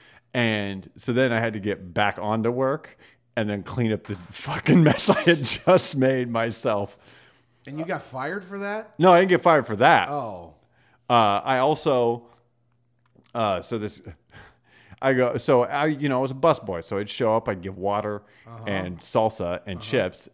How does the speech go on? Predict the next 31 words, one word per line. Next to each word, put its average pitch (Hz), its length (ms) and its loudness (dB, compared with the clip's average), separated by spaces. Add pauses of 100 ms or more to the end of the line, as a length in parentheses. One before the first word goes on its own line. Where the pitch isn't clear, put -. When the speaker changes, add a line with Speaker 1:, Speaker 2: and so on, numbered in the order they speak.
Speaker 1:
and 95 140 -10
I'd 87 160 -10
go, 90 340 -6
"What 98 180 -8
kind?" 110 180 -6
Or 98 120 -4
I'd 87 300 -12
bring 107 160 -4
chips. 104 280 -8
I 95 40 -14
go, 90 100 -10
"What 95 140 -10
kind 104 160 -10
of 87 60 -16
salsa 92 280 -8
do 82 60 -20
you 85 80 -16
guys 80 220 -16
like?" - 280 -20 (580)
And 92 260 -6
this 92 140 -12
guy 107 400 0
one 98 240 -10
time 87 200 -10
was 85 140 -16
like, 80 260 -12 (380)
"Give 143 220 -12
me 160 120 -8
the 98 140 -12
hottest 104 920 -12
salsa - 760 -16